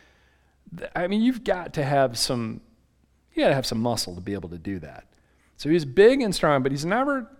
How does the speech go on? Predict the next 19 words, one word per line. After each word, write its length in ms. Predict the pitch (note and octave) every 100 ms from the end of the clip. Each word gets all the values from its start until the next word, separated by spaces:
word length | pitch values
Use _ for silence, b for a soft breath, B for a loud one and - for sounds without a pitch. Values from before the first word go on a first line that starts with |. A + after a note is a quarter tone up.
| _
called 540 | - - F3 D#3+ D#3+
a 80 | C3+
giant. 580 | A#2+ C3+ A#2 D2 - - b b b b b
Now, 240 | G#3+ G#3+ - -
also, 320 | A3+ E4+ -
you 240 | C#4 F#3+ G3+
need 160 | D#4
to 120 | F4 G#3
understand 540 | G3+ E3+ - F#3 F#3
something 340 | E3 C3+ C3+ -
else, 360 | F#3 G#2+ -
is 180 | - B2+
that 300 | F3+ F#3 - -
<clears throat> 320 | F#3 G#3 C#3 F#2 - - _ _ _ _ _ _ _ - - _
over, 420 | G3 A3 A3 F#3+ -
um, 400 | D#3+ D3 C3 A#2+
a 120 | B2+
course 340 | - G3+ G3
of, 240 | E3 C3+